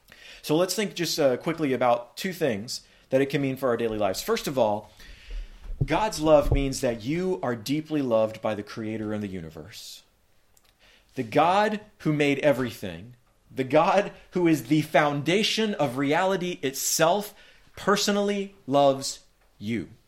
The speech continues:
If you don't believe me, listen to how Paul says it in Galatians two and verse twenty.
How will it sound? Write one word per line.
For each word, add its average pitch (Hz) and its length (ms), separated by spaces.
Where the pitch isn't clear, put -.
If 139 120
you 190 60
don't 233 120
believe 202 200
me, 151 80
listen 185 280
to 160 60
how 160 120
Paul 160 260
says 131 220
it 127 80
in 123 60
Galatians 135 440
two 147 180
and 131 80
verse 127 200
twenty. 101 340